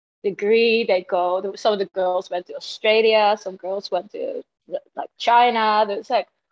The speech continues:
a whole bunch of places girls went. I ended up staying actually pretty close 'cause my family's from Scotland, so it was a good opportunity to live, like, close to my family for a year. So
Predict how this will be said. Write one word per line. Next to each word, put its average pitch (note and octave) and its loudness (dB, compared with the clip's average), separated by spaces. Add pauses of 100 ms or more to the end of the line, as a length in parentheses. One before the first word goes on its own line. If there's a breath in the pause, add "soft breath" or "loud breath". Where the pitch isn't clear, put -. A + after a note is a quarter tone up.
a B3+ -2
whole D4+ 6
bunch G3+ 2
of G#3+ -18
places G3+ -4
girls G3 -2
went. G3 -2
I G3+ 4
ended G3+ -6
up G#3 -10
staying F#3+ -4
actually - -12
pretty F#3 -4
close F#3 0
'cause - -10
my F3+ -4
family's F#3 -4
from G3+ -14
Scotland, F3+ -2 (120)
so F3+ -2
it - -8 (260)
was G3 -8
a G#3 -12
good F3+ -4
opportunity G3 -2
to G3+ -6
live, F3 0
like, E3+ -2
close F3+ -6
to - -12
my F3 -6
family F3+ 0
for F#3 -4
a - 0
year. F#3 -2
So F#3 -8